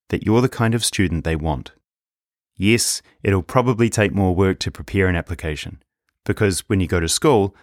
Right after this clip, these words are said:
a lot of that heavy lifting is done for you. But I'm yet to meet a homeschooler that's afraid of a little hard work for the right outcome.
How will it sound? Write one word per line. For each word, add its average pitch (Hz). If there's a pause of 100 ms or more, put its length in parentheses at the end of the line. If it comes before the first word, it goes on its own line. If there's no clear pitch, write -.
(160)
a 101
lot 110
of 113
that 127
heavy 104
lifting 87
is 78
done 78
for 92
you. 69 (600)
But 104
I'm 123
yet 120
to 110
meet 104
a 92
homeschooler 95
that's 92
afraid 104
of 85
a 87
little 90
hard 82
work 92
for -
the 80
right 80
outcome. 76